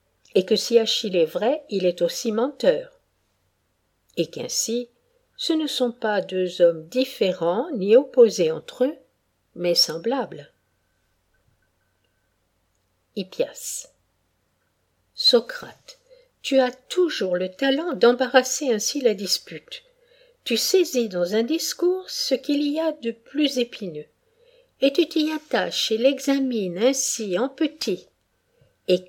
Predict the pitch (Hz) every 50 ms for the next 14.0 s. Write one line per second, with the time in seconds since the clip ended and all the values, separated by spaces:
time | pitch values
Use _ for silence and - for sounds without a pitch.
0 | _ _ - 285 330 392 392 - - - 277 - - 311 269 269 277 277 277 269
1 | 254 233 226 220 - - - 214 196 202 - _ - _ _ _ _ _ _ _
2 | _ - - 190 - 202 190 185 180 175 190 214 294 285 - - 285 262 262 254
3 | 247 240 240 233 247 220 - 185 170 165 - 240 277 294 - - 262 233 214 196
4 | 190 185 - - - 190 190 214 - 233 226 - 226 190 196 185 185 - - 175
5 | 147 147 - _ - - _ _ _ _ _ _ _ _ _ _ _ _ _ _
6 | _ _ _ _ _ 240 220 220 190 - - - 277 277 254 - - - - _
7 | _ _ _ _ _ _ _ - - 226 226 220 - 254 247 254 254 - - -
8 | 262 240 226 202 156 - - _ _ _ - 311 294 294 277 254 233 - - -
9 | - - 139 131 - - - - - 359 349 - - 202 170 160 147 156 175 196
10 | - - _ _ _ _ _ _ _ _ _ _ 233 226 - - 254 254 247 254
11 | 240 - 277 262 - 302 320 320 269 247 220 202 185 170 175 170 _ - 262 269
12 | 262 254 254 247 226 220 202 196 190 180 170 - - 156 - 170 160 - - -
13 | 160 156 - 170 - 247 277 269 - - 226 202 170 147 143 147 151 160 180 -